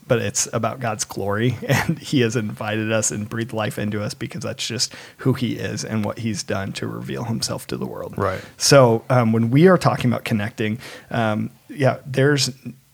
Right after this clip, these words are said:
Speaker 1: there's no way that you can actually be a disciple of Jesus unless you're, um, disciples that are, er, you know, either missionaries to an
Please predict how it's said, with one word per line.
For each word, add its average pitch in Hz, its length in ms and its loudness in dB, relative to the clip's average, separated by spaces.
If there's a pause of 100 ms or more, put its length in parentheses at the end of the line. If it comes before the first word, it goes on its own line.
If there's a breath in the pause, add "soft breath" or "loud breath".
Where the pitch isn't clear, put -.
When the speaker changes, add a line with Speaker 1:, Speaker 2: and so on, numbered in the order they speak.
(180)
Speaker 1:
there's 151 260 6
no 135 220 8
way 110 400 2 (140)
that 113 220 -4
you 127 160 4
can 127 320 4 (120)
actually 135 480 -2
be 107 200 -2
a 104 60 -4
disciple 110 480 -2
of 107 140 -6
Jesus 131 540 0
unless 123 440 2
you're, 117 340 4 (400 loud breath)
um, 104 480 2 (1500)
disciples 135 640 6
that 120 280 6
are, 113 380 6 (140)
er, 127 200 -2 (200)
you 127 120 0
know, 113 320 -2 (100)
either 117 360 -2 (160)
missionaries 147 600 6
to 123 140 4
an 110 80 0